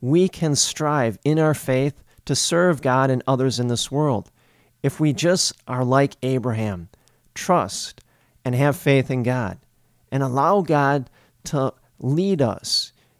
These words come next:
call us, and have us move in that journey of faith in our life.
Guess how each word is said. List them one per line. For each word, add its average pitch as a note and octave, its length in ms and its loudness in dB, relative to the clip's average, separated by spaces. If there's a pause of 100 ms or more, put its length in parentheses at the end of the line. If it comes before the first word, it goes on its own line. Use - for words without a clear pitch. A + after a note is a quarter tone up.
(220)
call F3+ 440 4
us, - 360 -6 (340)
and C3 300 -2
have B2+ 360 0
us D3 280 2
move B2 580 0 (180)
in C3 120 0
that C#3 180 0
journey B2 420 2
of B2 80 0
faith C3 420 -2
in G#2+ 100 -4
our A2 120 -2
life. C3 460 -4